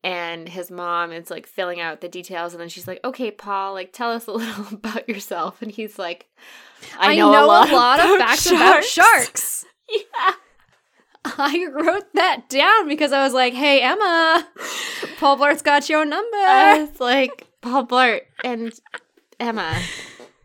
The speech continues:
Speaker 2: He's a
Speaker 1: Two
Speaker 2: man
Speaker 1: Ps.
Speaker 2: after your own heart.
Speaker 1: <laughs> Yeah.
Speaker 2: Yeah, two peas. Just two sharks in a pod.
Speaker 1: Yeah.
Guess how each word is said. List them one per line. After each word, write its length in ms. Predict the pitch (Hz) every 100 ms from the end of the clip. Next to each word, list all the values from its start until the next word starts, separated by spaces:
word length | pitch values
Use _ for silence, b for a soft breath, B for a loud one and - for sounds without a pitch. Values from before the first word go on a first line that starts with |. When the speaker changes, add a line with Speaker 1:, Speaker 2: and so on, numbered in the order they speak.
| -
Speaker 2:
He's 140 | 285 311
a 60 |
Speaker 1:
Two 60 | 285
Speaker 2:
man 580 | 269 285 302 381 381 311
Speaker 1:
Ps. 120 | - _ _ _ _ -
Speaker 2:
after 360 | 254 262 269 294
your 240 | 294 294
own 180 | 311 311
heart. 180 | 320 381
Speaker 1:
<laughs> 180 | 370 330
Yeah. 480 | 330 269 262 381
Speaker 2:
Yeah, 60 | 269
two 240 | - 311
peas. 500 | 302 226 220 202 - _ _ _ _ _ -
Just 260 | 302 302
two 160 | - 349
sharks 400 | - 277 277 -
in 100 | 254
a 260 | 269 269 262 _ _ _ _ _ _ _ _ _
pod. 560 | - 208 196 196 196 202
Speaker 1:
Yeah. 300 | 214 220